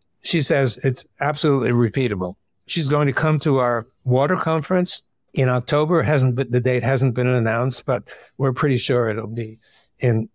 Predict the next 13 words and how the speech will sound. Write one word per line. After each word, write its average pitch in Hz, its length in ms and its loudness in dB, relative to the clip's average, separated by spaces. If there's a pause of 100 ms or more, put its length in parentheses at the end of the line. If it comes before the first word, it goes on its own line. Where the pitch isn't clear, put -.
in 117 200 0
October 120 800 -2
in 110 300 -2
Lisbon, 127 560 0 (200)
if 110 120 -2
anybody 101 680 -4 (100)
wants 113 520 -6
to, 98 260 -12 (180)
to - 120 -10
come, 123 440 -2
middle 139 260 2
of 110 120 -2
October. 107 600 -4